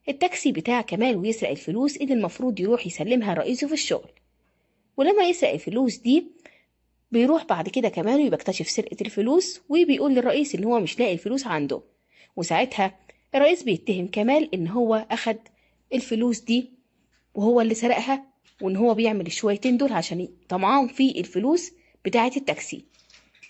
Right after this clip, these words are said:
لكن طبعًا كمال بيقول له: "لأ، ما حصلش، وأنا الفلوس اتسرقت من عندي". وبيتخانقوا خناقة كبيرة جدًا مع بعض. بينتهي الحال إن كمال بيسيب الشغل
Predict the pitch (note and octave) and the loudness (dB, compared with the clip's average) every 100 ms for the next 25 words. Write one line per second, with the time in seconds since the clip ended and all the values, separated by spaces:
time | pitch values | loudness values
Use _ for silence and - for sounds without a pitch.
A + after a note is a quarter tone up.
0 | - D#4 D#4+ E4 E4+ D#4+ C#4 G3+ A#3+ F3+ | 0 2 2 2 2 2 0 0 0 -2
1 | G3+ G3 G#3+ - G3 D#3 - B3+ D#4+ - | -2 0 0 0 0 -2 -2 0 0 0
2 | G#3+ G3 E3+ G#3 D3+ - A#3 - - B2+ | -2 -2 -4 -6 -6 -4 -2 -2 -4 -4
3 | F#3+ D4+ A#3+ - _ _ _ _ _ - | 2 2 2 -4 _ _ _ _ _ 0
4 | G#4 E4 A#3+ C#4 C4+ - - A#3 A3+ C#3 | 4 4 2 2 2 0 0 0 2 -2
5 | F3 A#3+ G3+ D3+ A#3 B3+ A3+ G#3+ D#3+ B2+ | -2 0 2 0 -2 0 2 0 0 -4
6 | G#3+ C4+ C#4+ C4+ C4+ A3+ A3 A#3 A#3+ G3+ | 4 4 4 0 -2 -2 0 0 0 0
7 | - F#3 G#3+ - D#4+ D#4 B3+ B3 B3+ A#3 | -2 2 2 2 -2 0 0 2 2 0
8 | C#3+ C#3 F#3+ B3 - D3+ - | -4 -4 -4 -4 -2 -2 -4